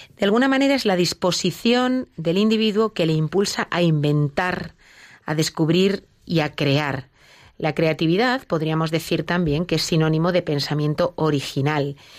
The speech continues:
imaginación constructiva, pensamiento divergente o pensamiento creativo.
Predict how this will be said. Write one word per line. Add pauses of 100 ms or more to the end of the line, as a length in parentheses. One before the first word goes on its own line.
(280)
imaginación
constructiva, (360)
pensamiento
divergente
o
pensamiento (140)
creativo.